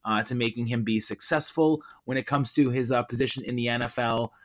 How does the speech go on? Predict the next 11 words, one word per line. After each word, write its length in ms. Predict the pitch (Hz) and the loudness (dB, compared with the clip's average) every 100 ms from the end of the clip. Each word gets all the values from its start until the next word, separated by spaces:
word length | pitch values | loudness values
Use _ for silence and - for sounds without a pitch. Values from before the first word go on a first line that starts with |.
| - | -4
Um, 220 | 107 101 | 0 0
Ed 100 | 127 | 4
Oliver, 440 | 127 123 120 113 110 | 6 8 6 4 2
much 400 | 117 120 - 123 | 2 0 -2 -2
like 320 | 113 101 - _ - | 0 0 -4 _ -2
John 280 | 139 127 113 | 4 4 4
Randall, 380 | 117 117 113 107 | 2 2 4 4
was 160 | 107 | 2
not 240 | 123 123 104 | 2 2 0
somebody 460 | 131 117 110 107 | 0 2 4 2
who, 440 | 104 120 117 101 | 0 -2 2 2